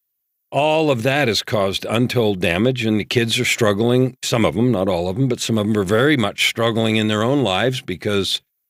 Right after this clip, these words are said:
those kinds of difficulties leave scars. And so some of them still blame me for everything that's wrong in their lives and enjoy having a scapegoat, even though, uh, I have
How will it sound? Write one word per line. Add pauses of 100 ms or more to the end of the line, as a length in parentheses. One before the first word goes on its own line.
(420)
those
kinds
of
difficulties
leave (840)
scars. (840)
And
so
some
of
them
still
blame
me
for
everything
that's
wrong
in
their
lives
and (480)
enjoy
having
a
scapegoat,
even
though, (840)
uh,
I
have